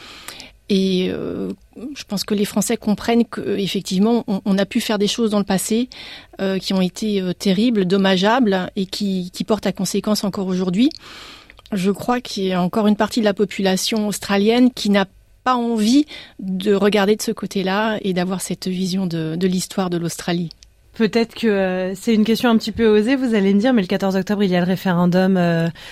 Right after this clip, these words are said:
Speaker 2: à propos de la voix indigène au Parlement. Euh, en tant que Française naturalisée australienne, vous allez être amenée, euh, à voter. Qu'est-ce que vous diriez aujourd'hui aux personnes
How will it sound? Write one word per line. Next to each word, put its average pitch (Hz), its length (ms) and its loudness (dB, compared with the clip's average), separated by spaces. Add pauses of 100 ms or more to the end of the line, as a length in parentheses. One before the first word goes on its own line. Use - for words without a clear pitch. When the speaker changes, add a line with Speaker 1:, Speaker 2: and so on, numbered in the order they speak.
(240)
Speaker 2:
à 185 120 -2
propos 196 260 0
de 190 80 2
la 185 100 4
voix 185 400 2
indigène 202 400 4
au 196 40 2
Parlement. 196 560 4
Euh, 175 320 4 (160)
en 190 140 4
tant 208 220 2
que 208 160 0
Française 202 760 0 (220)
naturalisée 208 720 2
australienne, 190 680 2 (120)
vous 175 160 -2
allez 175 160 2
être 175 240 0
amenée, 185 340 4
euh, 165 120 0 (420)
à 190 140 4
voter. 190 420 2 (280)
Qu'est-ce 254 180 0
que 302 80 0
vous 240 120 2
diriez 196 300 2
aujourd'hui 208 480 2
aux 175 220 2
personnes 196 760 0